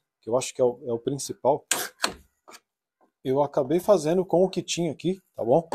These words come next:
Isso aqui é um compensado de seis milímetros, mas é um excelente compensado. Essa parte aqui, ó, é aquelas colunas pra prateleiras de aço.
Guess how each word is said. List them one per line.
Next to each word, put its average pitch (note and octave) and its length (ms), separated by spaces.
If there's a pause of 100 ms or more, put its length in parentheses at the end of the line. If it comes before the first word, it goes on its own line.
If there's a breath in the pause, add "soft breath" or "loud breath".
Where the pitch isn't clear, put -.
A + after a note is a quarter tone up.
(180)
Isso - 100
aqui D#3 240
é D#3 120
um C#3+ 180
compensado C3 880 (320)
de A2+ 80
seis E3+ 300
milímetros, C#3 520
mas A#2 220
é C3 60
um C3+ 180
excelente E3 600
compensado. D3 720 (760 loud breath)
Essa F3 320
parte C3+ 360
aqui, E3 240
ó, - 160 (680)
é B2+ 140
aquelas D#3 420
colunas D#3 600 (100)
pra C3+ 640
prateleiras C#3+ 600
de A#2+ 80
aço. C3+ 320